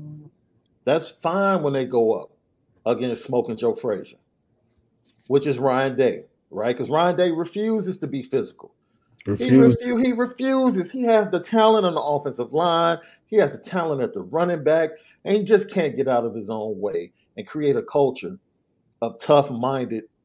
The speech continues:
Speaker 1: football teams that can go up and be physical. And
Speaker 2: He
Speaker 1: have
Speaker 2: wanna outrun and outflank people on the
Speaker 1: Ab-,
Speaker 2: edge and throw it
Speaker 1: absolutely.
Speaker 2: deep.
Speaker 1: Which is a far departure from Urban Meyer, 'cause Urban Meyer built his programs on physicality.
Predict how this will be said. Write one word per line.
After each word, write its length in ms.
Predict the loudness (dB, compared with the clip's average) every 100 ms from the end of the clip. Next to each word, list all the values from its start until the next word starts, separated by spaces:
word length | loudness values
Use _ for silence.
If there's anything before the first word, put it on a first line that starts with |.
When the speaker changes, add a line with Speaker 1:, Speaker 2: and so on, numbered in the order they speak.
| _
Speaker 1:
football 440 | -2 0 -4 -4 -6
teams 540 | -8 -10 -10 -16 _ _ _ _ _ _ _ _ _
that 180 | 0 0
can 120 | -2
go 240 | 4 6
up 160 | 6 2
and 120 | -6
be 120 | -8 -8
physical. 600 | 0 0 0 -14 -18 _ _ _ _ -8
And 140 | 2
Speaker 2:
He 60 | 6
Speaker 1:
have 80 | 8
Speaker 2:
wanna 140 | 6 4 6
outrun 460 | 8 10 10 10 8
and 100 | 8
outflank 560 | 6 4 4 4 4
people 260 | 0 0 2
on 120 | 4
the 60 | 6
Speaker 1:
Ab-, 100 | 8
Speaker 2:
edge 360 | 10 10 8 6
and 140 | 0 2
throw 280 | 6 8
it 20 | 8
Speaker 1:
absolutely. 220 | 6 6
Speaker 2:
deep. 240 | 6 4 -6 _ _ _ _
Speaker 1:
Which 180 | 0 0
is 120 | -2
a 80 | -2 6
far 240 | 6 6
departure 680 | 2 0 2 2 2 -6 -10 _ _
from 140 | -8 2
Urban 340 | 4 4 0
Meyer, 400 | -4 -6 -8 -14 _ _ _ _ _ _ _ _ -16
'cause 140 | -2
Urban 340 | 4 6 6 2
Meyer 520 | 0 0 -2 -4 -10 _ _ _ _ _ -20 4
built 260 | 8 8 8
his 200 | 2 2
programs 760 | 2 2 2 -4 -4 -6 -8
on 120 | -10 -2
physicality. 580 | -2 -2 -6 -8 -8